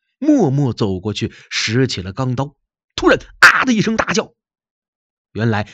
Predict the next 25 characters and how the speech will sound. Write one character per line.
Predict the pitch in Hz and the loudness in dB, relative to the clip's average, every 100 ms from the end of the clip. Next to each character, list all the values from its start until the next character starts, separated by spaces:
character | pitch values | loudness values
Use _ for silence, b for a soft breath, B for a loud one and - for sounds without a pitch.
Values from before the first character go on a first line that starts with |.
| B | B
他 | 123 | -8
右 | 98 156 311 156 | -4 0 0 0
手 | 104 143 | -2 -2
使 | - 120 | 0 0
刀， | 135 151 B - | 2 0 B -14
把 | - | -12
自 | - 160 120 | -4 0 0
己 | 98 | 0
的 | 107 139 | -4 -6
左 | - 139 104 95 | -4 -4 -4 -6
臂 | - 370 147 - - _ _ | -4 -2 -4 -8 -20 _ _
砍 | - - - | -2 -2 -4
了 | - | -4
下 | - 143 | -4 -4
来， | - _ _ _ _ _ _ _ _ _ _ _ _ _ | -12 _ _ _ _ _ _ _ _ _ _ _ _ _
鲜 | - 147 143 131 | -2 2 4 4
血 | - 110 | 0 -2
立 | 107 151 135 110 | 0 2 4 2
刻 | - 107 | 0 -6
就 | 98 | -6
洒 | - - - 135 | -8 -10 -12 -14
了 | 110 | -12
一 | 92 95 | -10 -8
地 | 107 | -8
呀。 | 95 | -10